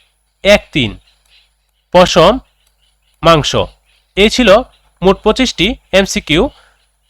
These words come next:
তো তোমরা কার কয়টি হয়েছে অবশ্যই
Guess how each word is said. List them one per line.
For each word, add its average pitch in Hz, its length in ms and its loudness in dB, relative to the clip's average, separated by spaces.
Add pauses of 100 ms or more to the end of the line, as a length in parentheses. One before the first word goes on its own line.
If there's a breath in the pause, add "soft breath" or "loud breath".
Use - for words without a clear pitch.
(440)
তো 165 80 4 (200)
তোমরা 214 240 2 (220)
কার 180 180 2
কয়টি 233 300 0
হয়েছে 185 300 0
অবশ্যই 208 360 0